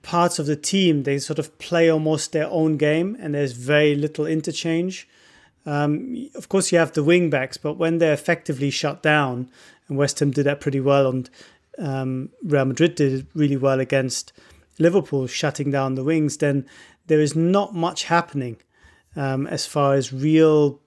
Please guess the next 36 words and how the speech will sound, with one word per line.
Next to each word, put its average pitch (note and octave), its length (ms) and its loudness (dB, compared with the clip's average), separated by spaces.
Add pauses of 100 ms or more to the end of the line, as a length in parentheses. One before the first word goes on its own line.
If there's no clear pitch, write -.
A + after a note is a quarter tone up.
(180)
you D3+ 100 -2
know, C3+ 180 -2
circulation C#3+ 840 0
in C#3+ 140 -2
difficult C#3+ 380 0
areas C#3+ 360 2
is C3 120 -6
concerned. B2 580 -6
And C#3 120 -6
I C3+ 40 -6
think D#3 180 0
that's F3 180 -6
gonna D3 160 0
be C#3 120 -2
the C3+ 100 -4
key D3 260 -2
for, C3 400 -2 (400)
for D3 200 -2
Real C3 200 2
Madrid. B2+ 320 -2
If - 120 -8
they C#3+ 300 0 (380)
keep G#3+ 300 0
the D#3 120 2
wing E3+ 300 4
backs - 460 -6 (440)
from C#3+ 360 -2
going D3+ 300 2
forward D3+ 280 2
effectively, B2+ 720 -4 (800)
then D#3 480 2 (160)
I G3 60 -8
think D3+ 240 -2
Chelsea D3+ 280 2
find C#3+ 260 -2
it C3 80 -4